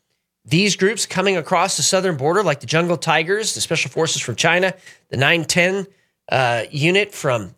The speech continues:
Iran, the special section of the Muslim Brotherhood, coming across the southern border, then we should be arming up, and that would be a deterrent to aggression against the United States of America.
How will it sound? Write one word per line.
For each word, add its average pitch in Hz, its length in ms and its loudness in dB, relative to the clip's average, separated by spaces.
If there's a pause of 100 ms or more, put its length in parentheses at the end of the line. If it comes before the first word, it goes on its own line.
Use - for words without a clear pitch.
Iran, 160 600 0 (640)
the 117 380 -2 (280)
special 196 420 2
section 190 400 0
of 147 80 -2
the 117 80 -6
Muslim 160 320 0
Brotherhood, 190 420 0 (280)
coming 226 200 2
across 196 400 0
the 156 60 -4
southern 185 340 0
border, 151 500 2 (520)
then 180 460 2 (360)
we 156 160 2
should 190 300 2
be 170 120 2
arming 127 360 -2
up, 131 140 0
and 139 100 -4
that 143 160 -2
would 160 240 0
be 160 180 2
a 127 200 -2
deterrent 120 840 -2 (1400)
to 180 500 2 (100)
aggression 131 760 0 (1120)
against 143 280 2
the 196 60 4
United 135 220 0
States 123 340 -2
of 147 60 0
America. 175 460 0